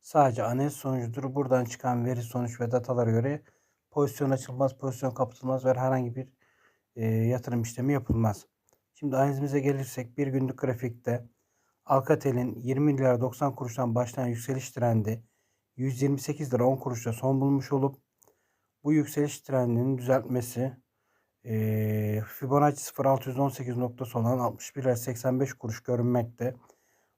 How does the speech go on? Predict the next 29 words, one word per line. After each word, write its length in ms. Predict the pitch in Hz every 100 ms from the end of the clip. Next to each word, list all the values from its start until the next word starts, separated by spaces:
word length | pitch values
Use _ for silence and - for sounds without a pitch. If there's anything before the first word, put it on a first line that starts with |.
| -
Buradan 380 | 165 160 156 151
bir 140 | 151
düzeltme 560 | 139 143 143 - 143 135
dönüşü 340 | 135 135 131
beklenebilir 640 | 131 123 131 131 135 131 117
pozitif 380 | 131 117 -
uyumsuzlukla. 760 | 127 117 117 113 117 - 117 120 - _ _ _ _ _
Eğer 360 | 143 143 135 123
burada, 480 | 139 135 143 139 127
e, 60 | 117 117 117 113 113 110 110 110 110 110 107
bir 160 | 131 117
düzeltme 400 | 120 135 113 131
yapmayıp 520 | 127 - 127 117 117
daha 120 | 131
aşağı 320 | 127 117 131 117
seviyeleri 480 | 135 127 123 123
görmek 360 | 120 127 123 120
isterse 640 | - - 120 117 135 147 _ _ _ _ _ _
kendisi, 480 | - 139 123 117 131
e, 600 | 127 120 113 113 110 110
daha 140 | 135 127
aşağı 280 | 113 123
seviyelerde 640 | 117 123 117 117 113 110 -
kırk 260 | - 117 135
üç 180 | -
lira 100 | 120
seksen 460 | 117 127 117 127 117
beş 140 | 127
kuruş 340 | - 113 107